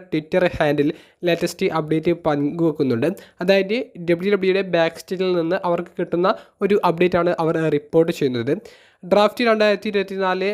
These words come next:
ഇപ്പോൾ നടന്ന രീതിയെ സംബന്ധിച്ച് ഡബ്ല്യു ഡബ്ല്യു യുടെ ബാക്ക് സ്റ്റേജിൽ അവർക്ക് ഒഫീഷ്യൽസിന് വലിയ സന്തോഷമുണ്ടെന്നാണ് റസൽ വേർഡ്സ് റിപ്പോർട്ട് ചെയ്യുന്നത്. അതായത് അവർ പ്രതീക്ഷിച്ച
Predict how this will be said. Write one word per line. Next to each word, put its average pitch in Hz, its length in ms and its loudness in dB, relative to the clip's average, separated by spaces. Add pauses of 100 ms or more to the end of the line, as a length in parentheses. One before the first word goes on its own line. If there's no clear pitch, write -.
(120)
ഇപ്പോൾ 180 380 -2
നടന്ന 180 420 2
രീതിയെ 180 380 -2
സംബന്ധിച്ച് 156 480 -4 (120)
ഡബ്ല്യു 160 260 0
ഡബ്ല്യു 170 180 0
യുടെ 170 180 2
ബാക്ക് 151 260 -2
സ്റ്റേജിൽ 165 320 -2
അവർക്ക് 151 400 -2 (360)
ഒഫീഷ്യൽസിന് 170 680 0
വലിയ 165 240 0
സന്തോഷമുണ്ടെന്നാണ് 156 1040 0
റസൽ 147 240 -2
വേർഡ്സ് 147 360 0 (360)
റിപ്പോർട്ട് 170 400 2
ചെയ്യുന്നത്. 135 360 2 (220)
അതായത് 180 380 2 (320)
അവർ 196 200 4
പ്രതീക്ഷിച്ച 208 640 -2